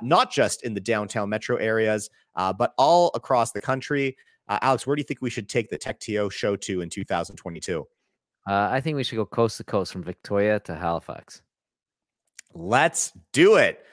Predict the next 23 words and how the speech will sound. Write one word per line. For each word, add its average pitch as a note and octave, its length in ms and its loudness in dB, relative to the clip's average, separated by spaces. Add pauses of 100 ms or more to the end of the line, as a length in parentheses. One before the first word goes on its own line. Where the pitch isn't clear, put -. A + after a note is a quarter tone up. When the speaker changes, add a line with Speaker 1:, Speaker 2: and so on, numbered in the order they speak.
(260)
Speaker 1:
Let's B2+ 220 -2
get D3 260 4
a, C#3+ 180 6
uh, B2 280 6
one C3+ 220 0
of B2+ 60 0
those, A#2+ 160 2
what C#3+ 100 -4
are D#3 40 -4
these, C#3+ 240 -4
uh, B2 180 4
motorcycles, C#3 600 0
those A2+ 120 0
electric A2+ 280 -2
motorcycles A#2+ 480 -4
in G#2+ 80 -4
Vancouver A#2+ 460 -4
Speaker 2:
Uh, - 20 -6
I G2 40 -2
Speaker 1:
called? D#3+ 180 4
Speaker 2:
think B2+ 80 0
it's - 120 -6
Damien. A#2+ 500 0